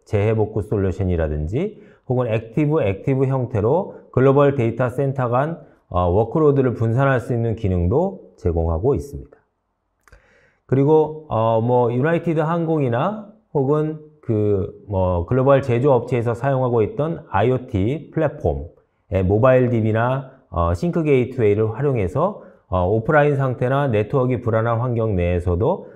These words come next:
모바일 기기나 아이오티 기기 내에서 데이터를 처리할 수 있는 그런 기능들도 제공을 하고 있습니다.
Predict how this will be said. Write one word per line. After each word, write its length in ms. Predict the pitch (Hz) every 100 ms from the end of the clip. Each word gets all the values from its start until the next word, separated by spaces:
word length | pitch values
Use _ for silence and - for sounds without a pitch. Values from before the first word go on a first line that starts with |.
| -
모바일 400 | 101 113 135 127
기기나 380 | 113 107 127 139
아이오티 960 | 90 110 113 139 135 98 110 139 135 131
기기 280 | 107 113 110
내에서 540 | 85 85 87 139 143
데이터를 460 | 110 101 113 104 101
처리할 400 | 131 123 101 90
수 140 | -
있는 280 | 78 76 78
그런 260 | 101 98
기능들도 840 | 92 85 80 76 76 92 165 196 190
제공을 420 | 85 80 80 95
하고 200 | 107 123
있습니다. 360 | 73 - -